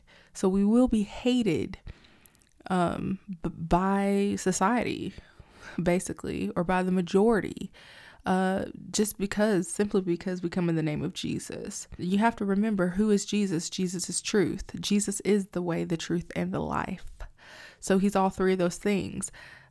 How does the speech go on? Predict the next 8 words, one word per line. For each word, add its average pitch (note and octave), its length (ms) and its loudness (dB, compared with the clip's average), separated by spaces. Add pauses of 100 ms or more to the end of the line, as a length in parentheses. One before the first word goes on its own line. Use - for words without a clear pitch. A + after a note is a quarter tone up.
Um, F#3 640 0 (420)
it's - 420 2
his G3+ 220 4
identity. G3 880 0
<laughs> - 60 -10 (120)
He G3 160 4
gave G3+ 240 4
his G3 280 6